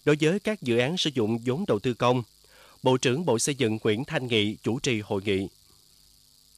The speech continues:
Tham dự đầu cầu Cần Thơ có Chủ tịch Ủy ban Nhân dân thành phố Trần Duy Trương cùng lãnh đạo các sở ngành cùng các ban quản lý dự án trên địa bàn. Ba tháng đầu năm nay,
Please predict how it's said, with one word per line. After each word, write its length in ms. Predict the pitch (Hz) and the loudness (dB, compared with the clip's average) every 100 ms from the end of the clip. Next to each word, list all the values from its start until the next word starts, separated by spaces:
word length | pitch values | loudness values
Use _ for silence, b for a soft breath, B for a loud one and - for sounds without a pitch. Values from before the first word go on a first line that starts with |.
| b b b b b b | b b b b b b
Tham 180 | 190 165 | -2 0
dự 280 | 143 117 123 | 2 2 2
đầu 200 | 123 123 | 2 2
cầu 160 | 127 | 2
Cần 200 | 120 120 | 0 -2
Thơ 280 | 143 147 143 | 0 -2 -2
có 100 | 135 | -2
Chủ 120 | 190 147 | -4 -2
tịch 140 | 104 | -2
Ủy 80 | - | -2
ban 160 | 127 127 | -2 -2
Nhân 100 | 123 | 0
dân 160 | 131 | -2
thành 160 | 127 104 | -2 -4
phố 300 | - 117 180 | -2 -2 -2
Trần 180 | - 104 | -2 -2
Duy 120 | 110 | -2
Trương 300 | 107 117 117 110 B B B | 0 0 0 -2 B B B
cùng 160 | 147 135 | 2 2
lãnh 120 | 165 | 0
đạo 220 | 143 113 | 2 2
các 180 | - 98 | -2 -2
sở 240 | - 104 | 0 0
ngành 300 | 151 131 120 110 B B | 0 0 0 -2 B B
cùng 180 | 143 139 | 0 0
các 180 | 202 | -2
ban 160 | 170 147 | -2 0
quản 220 | 120 107 | 0 0
lý 140 | 131 156 | -2 -2
dự 160 | 135 | 2
án 260 | 117 135 185 | 2 0 -2
trên 160 | 139 | -2
địa 120 | 104 101 | -2 2
bàn. 240 | 107 104 - _ _ B B B B B | 2 2 -2 _ _ B B B B B
Ba 140 | 143 131 | 2 2
tháng 280 | 127 160 | 2 -4
đầu 100 | 190 | -2
năm 140 | 113 117 | -2 0
nay, 220 | 131 127 | 2 0